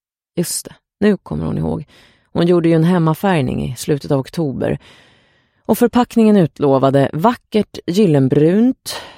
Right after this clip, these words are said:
men resultatet blev snarare fruktansvärd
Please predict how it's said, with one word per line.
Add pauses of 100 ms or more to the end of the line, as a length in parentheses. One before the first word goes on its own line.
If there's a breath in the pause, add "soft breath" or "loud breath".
(500 loud breath)
men
resultatet
blev
snarare (680)
fruktansvärd